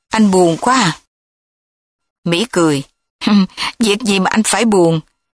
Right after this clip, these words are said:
Hễ mẹ em á đã hứa thì chắc chắn là được. Chị Nga đâu có dám cãi gì đâu." Từ khi bà Khải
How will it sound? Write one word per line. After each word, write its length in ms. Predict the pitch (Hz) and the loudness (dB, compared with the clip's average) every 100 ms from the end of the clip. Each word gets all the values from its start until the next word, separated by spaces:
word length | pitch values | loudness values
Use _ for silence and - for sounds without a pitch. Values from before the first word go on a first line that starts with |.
| _ - | _ -2
Hễ 140 | 220 | 2
mẹ 220 | 247 165 - | 2 2 -2
em 280 | 220 214 | 0 2
á 80 | 233 | 0
đã 160 | 190 165 | 0 -2
hứa 300 | 226 247 330 - _ - | 0 0 0 -4 _ -8
thì 140 | 170 - | -8 -4
chắc 260 | 330 339 - | -6 -6 -2
chắn 240 | 277 359 415 | 0 0 0
là 100 | 170 | 0
được. 300 | 151 156 - _ _ - | 2 0 -2 _ _ -6
Chị 140 | 165 | -2
Nga 380 | 208 226 233 233 - | 0 0 0 -4 -6
đâu 80 | |
có 120 | 202 226 | -6 -4
dám 240 | 240 294 | -2 -2
cãi 300 | 320 156 170 | -4 -4 -2
gì 260 | 254 180 165 | -2 -2 -2
đâu." 300 | 175 214 240 - _ _ _ _ _ _ _ _ _ _ _ | 0 0 -2 -8 _ _ _ _ _ _ _ _ _ _ _
Từ 200 | - 175 160 | -2 -2 -2
khi 180 | 220 214 | -4 -2
bà 200 | 165 139 | -4 -4
Khải 400 | - 147 208 | -6 -4 -6